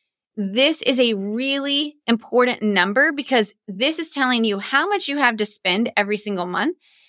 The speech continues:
And when you compare it to how much your expenses are every single month,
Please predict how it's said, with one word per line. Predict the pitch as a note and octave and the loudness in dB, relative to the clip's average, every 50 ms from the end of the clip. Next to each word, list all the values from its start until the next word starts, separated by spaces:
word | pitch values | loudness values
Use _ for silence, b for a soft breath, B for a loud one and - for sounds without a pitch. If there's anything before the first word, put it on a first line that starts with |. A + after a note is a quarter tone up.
| b b b | b b b
And | C4 C4+ C4+ | 2 4 6
when | C4+ D4 C#4+ | 6 6 4
you | C#4 B3+ G#3+ | 4 2 2
compare | - - B3+ A3 G#3+ - - - C#4+ F#4 B4+ C5 B3+ | 0 0 0 0 0 -2 -8 -6 -2 0 2 2 2
it | F#3+ F3 C4 D4 - - _ _ _ _ _ _ _ - | 2 2 0 -2 -6 -14 _ _ _ _ _ _ _ -8
to | - - D4 C#4 C4+ B3+ B3 A#3 - - - | -4 -2 0 0 0 0 -2 -4 -4 -6 -8
how | A3 G#3+ C4 A#3+ | -4 0 2 2
much | A#3+ A#3+ A3+ A#3 - | 2 2 0 -2 -2
your | A3+ A3 A3 - | 0 0 0 0
expenses | - G#3+ - - - - - C4 D#4+ G4 F#4+ - C#4 B3 G#3+ - | 0 -4 -6 -6 -10 -6 -2 -2 0 0 0 2 2 2 2 4
are | F#3+ E3+ E3+ D#3+ - - | 4 4 4 2 2 -2
every | F3+ F3+ F#3 F3 | -2 -4 -4 -8
single | F3+ - F#3+ F#3 F3 E3+ | -8 -8 -8 -8 -6 -8
month, | F3 F3 F3 F#3 A#3 B3 | -6 -4 -2 -2 -2 -4